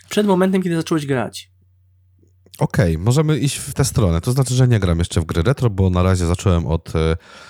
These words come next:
Speaker 2: e, dwóch generacji do tyłu, a dokładniej zacząłem od Xboxa trzysta sześćdziesiąt.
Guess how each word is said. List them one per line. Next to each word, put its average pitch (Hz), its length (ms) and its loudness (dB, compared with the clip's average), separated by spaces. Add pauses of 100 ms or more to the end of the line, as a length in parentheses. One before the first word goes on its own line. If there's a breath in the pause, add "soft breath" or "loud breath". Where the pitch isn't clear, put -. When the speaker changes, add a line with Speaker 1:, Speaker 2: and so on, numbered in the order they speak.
(500 loud breath)
Speaker 2:
e, 82 300 -4
dwóch 90 640 -2
generacji 87 600 0
do 82 100 -6
tyłu, 147 400 2 (840 soft breath)
a 82 60 -4
dokładniej 87 440 -2
zacząłem 85 340 0
od 82 120 0
Xboxa 80 420 -2
trzysta - 300 -2
sześćdziesiąt. 80 640 0